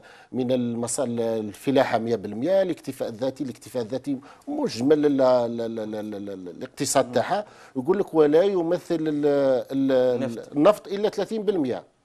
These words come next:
Speaker 2: لكن في الجزائر ما زلنا متأخرين.
Speaker 1: احنا مازلنا، مازلنا م-، مركزين على النفط. احنا ما من الاستثمار في حد ذاته، في الاستثمار في الجزائر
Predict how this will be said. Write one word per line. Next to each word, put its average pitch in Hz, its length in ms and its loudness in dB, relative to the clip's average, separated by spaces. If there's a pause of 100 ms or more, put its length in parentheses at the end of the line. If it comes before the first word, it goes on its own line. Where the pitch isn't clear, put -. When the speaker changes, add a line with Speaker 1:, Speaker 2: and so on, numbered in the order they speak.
(260)
Speaker 2:
لكن 143 180 -6
في 151 80 -8
الجزائر 160 340 -4
ما 180 100 -4
زلنا 170 240 -6
متأخرين. - 180 -6
Speaker 1:
احنا 226 140 4
مازلنا، 180 500 4
مازلنا 170 420 0
م-، 175 380 2
مركزين 170 500 0
على 156 200 4
النفط. 151 320 0 (640)
احنا 135 160 2
ما 175 120 6
من 165 80 0
الاستثمار 147 680 -2
في - 120 -16
حد 143 280 -6
ذاته، 135 260 0
في 113 80 -12
الاستثمار 127 500 -8
في - 80 -12
الجزائر 160 460 0